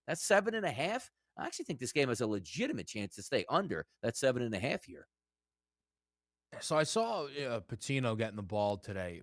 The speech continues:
Speaker 2: for Tampa. Like, that stands out, like, more than it should. And it's because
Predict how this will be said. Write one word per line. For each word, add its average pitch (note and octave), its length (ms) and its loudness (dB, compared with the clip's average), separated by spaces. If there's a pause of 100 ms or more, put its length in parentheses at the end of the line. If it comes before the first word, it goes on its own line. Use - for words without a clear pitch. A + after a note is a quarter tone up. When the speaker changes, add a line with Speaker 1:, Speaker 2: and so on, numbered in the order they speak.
(120)
Speaker 2:
for G#2 480 -2 (100)
Tampa. C3+ 500 0 (260)
Like, - 160 -20 (420)
that - 260 -12
stands A#3+ 520 0
out, D3+ 260 4
like, A2+ 140 -4
more E3 320 6
than E3 160 4
it B2+ 160 -8
should. A#2 600 0 (600)
And F3+ 160 4
it's F3+ 160 0
because E3 800 4